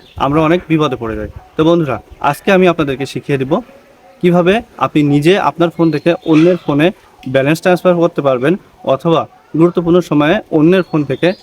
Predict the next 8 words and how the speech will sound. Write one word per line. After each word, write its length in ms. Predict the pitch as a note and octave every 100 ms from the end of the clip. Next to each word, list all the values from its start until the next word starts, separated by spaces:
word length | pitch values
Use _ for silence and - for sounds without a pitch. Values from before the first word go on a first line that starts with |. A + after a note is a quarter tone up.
| -
আপনার 260 | F#3 - C3
নিজের 280 | C3+ D#3 E3+
ফোনে 260 | - D3+ A#3 - _ D#3
ব্যালেন্স 340 | C3+ C#3+ E3 -
নিতে 200 | C3+ A#2+
পারবেন। 260 | A2 G#2+ G#2 - - - - - - - - - - -
তো 60 | D#3+
বন্ধুরা, 320 | D#3+ D3+